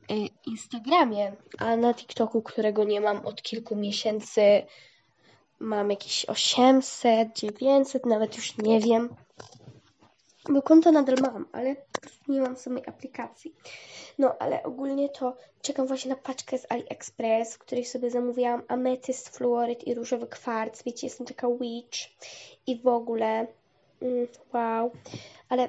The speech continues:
wątpię, żeby to było prawdziwe, chociaż jest taka szansa, żeby to było prawdziwe, ale z jednej strony tak w sumie sama nie wiem. Zawsze można spróbować, przecież to wcale drogie nie jest. Zapłaciłam za to wszystko czterdzieści złotych z przesyłką,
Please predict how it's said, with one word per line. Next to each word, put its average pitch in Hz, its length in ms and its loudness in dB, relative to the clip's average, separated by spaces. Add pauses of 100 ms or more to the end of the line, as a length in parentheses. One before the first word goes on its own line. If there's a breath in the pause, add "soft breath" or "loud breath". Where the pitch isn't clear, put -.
wątpię, 247 360 -2
żeby 254 160 -2
to 262 120 2
było 277 140 6
prawdziwe, 294 440 0
chociaż 285 420 -2
jest 240 180 -2
taka 294 200 -6
szansa, 285 420 -4
żeby 277 160 0
to 285 100 -2
było 277 180 2
prawdziwe, 262 680 -2
ale 247 420 2 (420 loud breath)
z - 80 -8
jednej 523 220 12
strony 320 400 8
tak 269 200 -2
w - 40 -14
sumie 262 160 -2
sama 233 240 -2
nie 226 140 0
wiem. 226 280 -2 (400 loud breath)
Zawsze 285 220 2
można 285 200 6
spróbować, 247 540 2
przecież - 200 -4
to - 60 -20
wcale - 540 -2
drogie 233 320 0
nie 214 120 0
jest. 220 100 -4
Zapłaciłam 220 480 -4
za 220 80 -8
to 220 100 -10
wszystko - 300 -10
czterdzieści - 580 -6
złotych 220 300 -4
z - 60 -14
przesyłką, 277 760 2